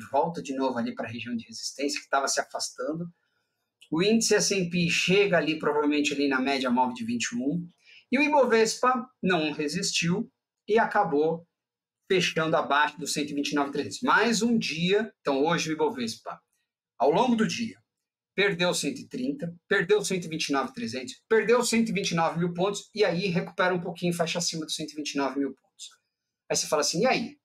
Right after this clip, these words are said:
Bom, a partir de agora não dá mais pra ficar inventando. Vamos colocar uma tendência de baixa, o Ibovespa entra em tendência de baixa. Só que,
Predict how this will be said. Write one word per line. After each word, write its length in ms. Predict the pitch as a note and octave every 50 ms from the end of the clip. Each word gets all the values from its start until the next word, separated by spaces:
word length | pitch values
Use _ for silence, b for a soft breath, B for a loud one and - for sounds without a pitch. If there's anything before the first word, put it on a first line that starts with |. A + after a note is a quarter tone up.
| _ _ _ _ _ _ _
Bom, 200 | - F#3 - -
a 580 | - - _ _ _ _ _ _ _ _ _ -
partir 260 | A#3+ A#3 A3+ C#4+ D4
de 60 | D4
agora 560 | B3+ - E3 E3 F3 G3 G3 A3 A3 A3 - _ _ _
não 180 | - G#3+ A3+ F#3
dá 180 | E3+ C#3+ D#3
mais 340 | D3 C3+ C3+ C#3 D3 D3 D3
pra 200 | - - - -
ficar 560 | - - - - - C#3 C#3 C#3+ C#3+ D3 D3
inventando. 560 | C#3+ D3 D3 D3+ D#3 E3+ E3+ E3+ - - - -
Vamos 160 | D#3+ G3+ -
colocar 320 | A#3 A3+ A3 A3 - D3+
uma 140 | D#3 D#3 C#3+
tendência 400 | - F3 D#3 C#3 C#3 C3 - F3+
de 80 | A3 A#3
baixa, 340 | F3+ D#3+ D#3+ F3 E3+ -
o 60 | - A3+
Ibovespa 440 | G#3 F3 C#3+ C3+ - - F3+ E3+ -
entra 260 | E3+ C#3+ C3 - C#3
em 60 | C#3+ C#3
tendência 440 | E3 D#3+ C#3+ C#3 C#3+ C#3+ - F3+
de 80 | F3+ A3+
baixa. 380 | G3+ E3+ D#3 E3+ F3 E3+ - - _ _ _ _ _ _ _ _ _
Só 180 | - D4+ D#4 D4+
que, 300 | D4+ D4+ - - -